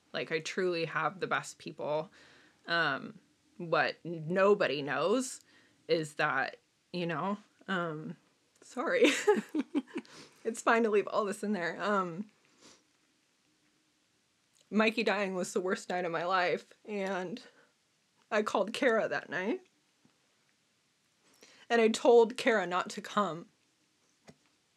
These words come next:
And I truly didn't want them to come. I needed to figure out, I needed to be with Mikey's family. I needed to figure out what was going on. And I opened the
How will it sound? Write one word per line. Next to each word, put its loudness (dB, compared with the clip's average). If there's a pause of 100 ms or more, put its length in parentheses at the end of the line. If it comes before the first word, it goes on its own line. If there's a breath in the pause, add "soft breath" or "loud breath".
(1080 loud breath)
And 0 (380)
I 8
truly 2
didn't 0
want 2
them -2
to -8
come. -8 (680 loud breath)
I 2
needed 0
to -10
figure 2
out, 2 (100)
I 4
needed 2
to -4
be 2
with 0
Mikey's -2
family. -2
I 0
needed -4
to -2
figure 0
out 2
what -2
was -4
going -2
on. -2 (1080)
And 2 (100)
I 6 (200)
opened 2
the -2